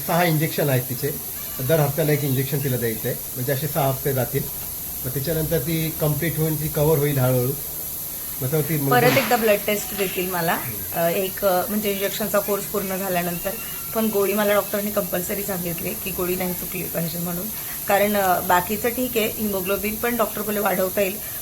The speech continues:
Speaker 2: पण व्हिटॅमिन डी जर जास्त अजून जर खाली उतरलं तर मग रिस्की आहे. मग, अ, आपण, अ, डॉक्टर खूप ओरडले मला, पुढचं मी नाही सांगत तुम्हाला, पण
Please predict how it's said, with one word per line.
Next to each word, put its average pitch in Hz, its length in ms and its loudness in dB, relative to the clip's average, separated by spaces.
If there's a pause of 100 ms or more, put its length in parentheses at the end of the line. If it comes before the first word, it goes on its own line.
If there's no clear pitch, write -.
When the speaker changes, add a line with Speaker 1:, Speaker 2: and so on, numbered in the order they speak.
(120)
Speaker 2:
पण 202 80 0
व्हिटॅमिन 220 460 6
डी 220 140 -2
जर 214 140 -2 (100)
जास्त - 460 -2
अजून 233 380 0
जर 233 220 0
खाली 214 220 -2
उतरलं 226 560 0 (440)
तर 226 60 2
मग 226 100 2
रिस्की 226 420 0
आहे. 185 280 0 (380)
मग, 214 260 0
अ, 214 160 8
आपण, 220 380 4
अ, 190 380 -2 (280)
डॉक्टर 202 360 2
खूप 233 200 -6
ओरडले 202 300 2
मला, 185 180 0
पुढचं 196 300 -4
मी 208 80 -2
नाही 208 160 -2
सांगत 185 340 -4
तुम्हाला, 175 220 -2
पण 185 140 -6